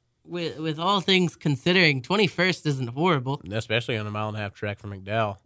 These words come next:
Speaker 1: I really thought that McDowell was going to be a big favorite to win at Daytona, though.
Speaker 2: I, I, being at that race, that thirty-four car was,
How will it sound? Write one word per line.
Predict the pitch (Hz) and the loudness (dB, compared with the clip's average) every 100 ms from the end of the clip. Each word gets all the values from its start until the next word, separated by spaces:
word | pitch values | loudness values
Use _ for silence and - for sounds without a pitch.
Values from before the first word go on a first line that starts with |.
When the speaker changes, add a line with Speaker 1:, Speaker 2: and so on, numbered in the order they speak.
| - | 2
Speaker 1:
I | 175 | 4
really | 233 226 202 | 4 2 2
thought | 190 190 185 165 151 | 2 4 6 4 0
that | 165 | -2
McDowell | 156 156 - 170 170 175 165 - _ _ | 2 0 4 6 8 8 6 0 _ _
was | - 170 139 | -2 -2 0
going | 160 165 165 156 | 2 4 4 2
to | |
be | 143 151 156 151 147 | 0 2 2 2 0
a | 135 139 | 0 0
big | 131 156 165 139 | 0 2 0 0
favorite | 170 160 147 147 - | 2 4 4 2 0
to | 147 | -2
win | 139 147 139 135 - - | 2 2 2 0 -4 -2
at | 139 139 | 0 2
Daytona, | 135 135 147 151 143 | 2 2 0 2 2
though. | 123 123 120 117 | 2 0 0 -2
Speaker 2:
I, | 117 123 120 113 - _ _ _ _ | 4 6 6 2 -4 _ _ _ _
I, | 120 120 110 | 0 0 0
being | 104 101 139 156 | -8 -2 0 2
at | 135 135 | 4 2
that | 135 143 | 4 2
race, | 139 139 139 135 - | 4 4 4 2 -4
that | 117 131 165 | 2 2 4
thirty-four | - 175 151 127 135 131 | 4 4 4 0 0 0
car | - 127 120 117 | 0 0 2 2
was, | 107 107 104 | -2 -6 -10